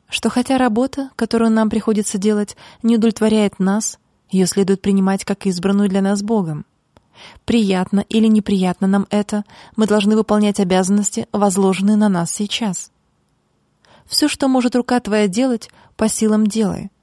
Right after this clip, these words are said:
потому что в могиле, куда ты пойдешь, нет ни работы, ни размышления, ни знания, ни мудрости. Если Господь желает, чтобы мы несли весть в Ниневию, Ему не понравится, если мы пойдем в Иопию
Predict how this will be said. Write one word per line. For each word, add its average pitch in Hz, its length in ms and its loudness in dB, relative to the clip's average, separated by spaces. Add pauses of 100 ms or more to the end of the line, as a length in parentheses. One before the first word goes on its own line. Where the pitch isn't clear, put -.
(340)
потому 233 260 0
что 233 200 -2
в 214 60 0
могиле, 226 460 0
куда 214 220 -2
ты 190 120 -2
пойдешь, 180 600 -4 (220)
нет 202 260 0
ни 233 160 2
работы, 190 640 -4 (120)
ни 196 120 2
размышления, 175 840 -2 (260)
ни 185 180 2
знания, 170 640 -4 (220)
ни 190 160 0
мудрости. 190 640 -6 (1700)
Если 240 340 0
Господь 220 400 -2
желает, 220 400 0
чтобы 208 300 0
мы 214 160 4
несли 208 360 0
весть 214 340 -2
в 202 40 0
Ниневию, 208 680 0 (400)
Ему 254 200 2
не 247 100 2
понравится, 247 640 0
если 185 160 -2
мы 202 160 2
пойдем 214 400 2
в 208 80 2
Иопию 220 480 2